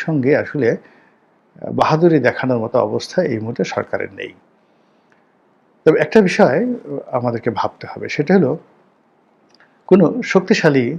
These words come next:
প্রাণী হঠাৎ করে যদি আহত হয়ে যায়, হতাশ হয়ে যায়, তাহলে কিন্তু তার দ্বারা মারাত্মক ক্ষতি হয় তার নিজের। আমরা বলি না যে আহত বাঘ, আহ, তার আক্রমণ খুব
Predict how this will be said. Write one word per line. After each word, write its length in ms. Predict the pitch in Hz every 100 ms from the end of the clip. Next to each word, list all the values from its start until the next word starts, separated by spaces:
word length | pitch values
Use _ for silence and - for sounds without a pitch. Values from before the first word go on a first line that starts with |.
| - -
প্রাণী 360 | 98 101 98 98 _ _ _ _ _ _ _ _ _ -
হঠাৎ 260 | 165 196 196
করে 140 | - 156 147
যদি 120 | 127
আহত 300 | 117 117 139 107
হয়ে 180 | 101 95
যায়, 220 | 101 101 - _ _ _ _ _ _ _ _ _ _ _ _ -
হতাশ 280 | - 151 - 117
হয়ে 140 | 107
যায়, 220 | 104 175 - _ _ _ _ _ _ _ -
তাহলে 260 | 123 143 151
কিন্তু 260 | 160 139 127
তার 140 | 107 101
দ্বারা 200 | 110 143
মারাত্মক 540 | 165 107 139 160 - -
ক্ষতি 200 | - 113
হয় 140 | 104 147
তার 180 | 123 101
নিজের। 300 | 107 101 95 - -
আমরা 200 | 131 135
বলি 220 | 127 165 214
না 60 | 113 - _ _ _ _ - - - 127
যে 100 | 123 110 -
আহত 280 | 127 135 143
বাঘ, 340 | 117 104 - -
আহ, 1160 | - - _ _ _ _ _ - - 113 - 110 120
তার 140 | 127 123 127
আক্রমণ 320 | - 160 143
খুব 220 | - 135